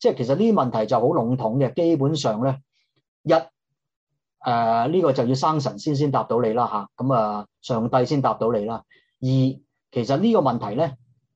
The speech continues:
even 你 apply 喺美國，唔同嘅州份都唔同情況嘅，下，有啲州份，譬如話加州，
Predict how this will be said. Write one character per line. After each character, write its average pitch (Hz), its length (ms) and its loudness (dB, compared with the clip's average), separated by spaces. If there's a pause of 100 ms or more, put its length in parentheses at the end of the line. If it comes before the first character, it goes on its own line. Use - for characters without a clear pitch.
(400)
even 226 300 0
你 233 140 0
apply 190 440 0
喺 135 120 0
美 113 200 -2
國， 110 280 0 (840)
唔 117 140 0
同 113 160 -2
嘅 139 100 0
州 180 320 0
份 110 220 -2
都 175 120 0
唔 120 140 -2
同 101 180 -12
情 - 160 -16 (100)
況 104 240 -2
嘅， 104 100 -12 (220)
下， 104 260 -6 (280)
有 151 220 2
啲 226 160 2
州 226 180 4
份， 139 140 0
譬 135 120 2
如 113 80 0
話 - 120 -8
加 170 260 2
州， 143 300 0